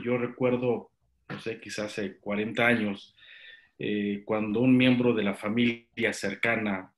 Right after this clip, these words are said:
eh, disolvía su vínculo matrimonial, pues era como el caos, ¿no? Como, este, la oveja negra de la familia, ¿cómo se divorcia mi hijo, mi hija o los tíos? Y entonces los sobrinos van a quedar, este,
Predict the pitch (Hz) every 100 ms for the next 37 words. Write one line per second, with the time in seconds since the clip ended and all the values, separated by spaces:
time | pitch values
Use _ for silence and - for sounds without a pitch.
0 | - 101 95 92 90 101 107 107 120 120
1 | 113 113 110 120 110 110 - 113 113 117
2 | 117 127 - - - - _ _ 110 120
3 | 120 120 113 104 104 95 120 131 123 107
4 | 95 104 110 131 127 - 98 98 90 85
5 | 107 107 - - 98 95 107 110 117 110
6 | 110 104 98 90 98 107 131 135 98 -
7 | 120 123 120 95 98 113 123 107 92 95
8 | 98 120 143 - 90 92 104 127 120 98
9 | - - 131 143 107 - - - - -
10 | - 110 104 117 117 123 107 - 104 101
11 | 107 117 123 127 110 113 113 - 107 110
12 | 113 - 110 - - 107 101 92